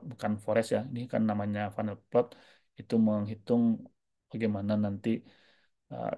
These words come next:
terjadi apakah ada, eh, bias publikasi dalam hal ini. Oke, saya kira itu sebagai pengantar. Nah, ini softwarenya. Nah, softwarenya ini menjadi kendala sekarang adalah,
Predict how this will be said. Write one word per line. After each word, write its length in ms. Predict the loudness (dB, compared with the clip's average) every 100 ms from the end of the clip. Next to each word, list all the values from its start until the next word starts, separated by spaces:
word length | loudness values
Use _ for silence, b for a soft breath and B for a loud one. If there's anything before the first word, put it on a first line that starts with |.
| -4
terjadi 320 | 0 2 4 2
apakah 340 | 2 -2 -2 -4 -8 -8
ada, 180 | -2 0 0 -2 -10
eh, 280 | -10 -8 -10 -12 -16 _ _ _ _ _ -12 -6
bias 280 | -4 0 -2 -2
publikasi 520 | -4 -2 -2 -4 -4 -4 -2
dalam 220 | -4 -6 -8 -12 -16
hal 120 | -14 -12
ini. 140 | -12 -18 _ _ _ _ _ _ _ _ b b b _ _ 2
Oke, 280 | 2 4 4 6 8
saya 120 | 6 10
kira 280 | 8 10 10 10 8 4
itu 180 | 0 2 2
sebagai 400 | 6 6 6 4 6
pengantar. 520 | 6 4 2 4 6 6 2
Nah, 80 | 2
ini 100 | 6 6 6
softwarenya. 460 | 2 4 4 4 6 6
Nah, 100 | 6
softwarenya 480 | 4 6 6 6 6 8
ini 100 | 8 8 8
menjadi 300 | 8 6 4 4
kendala 360 | 6 6 6 6
sekarang 300 | 6 4 6 6
adalah, 380 | 6 4 4 2